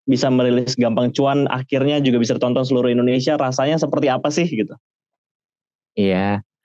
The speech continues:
Speaker 2: <laughs> itu ketika ditanya kayak gitu, apalagi sama temen-temen yang dari prosesnya aja, dari proses, "Ah, bikin apa yuk?" gitu kan. Selalu mulai dari situ kan,
Speaker 1: <laughs>
Speaker 2: "Bikin apa yuk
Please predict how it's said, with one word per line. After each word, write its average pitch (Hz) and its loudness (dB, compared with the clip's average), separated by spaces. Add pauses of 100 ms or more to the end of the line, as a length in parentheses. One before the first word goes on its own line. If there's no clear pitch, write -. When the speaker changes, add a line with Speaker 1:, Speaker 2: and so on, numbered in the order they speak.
(120)
Speaker 2:
<laughs> 110 -6 (500)
itu 151 0 (720)
ketika 127 -2
ditanya 123 2
kayak 123 0
gitu, 120 0 (880)
apalagi 123 2
sama 120 0
temen-temen 123 4
yang 110 2 (380)
dari 117 2
prosesnya 127 0
aja, 113 2
dari 120 2
proses, 120 -2
"Ah, 117 -2
bikin 101 -2
apa 107 -2
yuk?" 147 0
gitu 107 0
kan. 120 0
Selalu 127 0
mulai 147 2
dari 104 -2
situ 120 0
kan, 107 0
Speaker 1:
<laughs> 107 -10
Speaker 2:
"Bikin 139 -4
apa - -6
yuk 131 2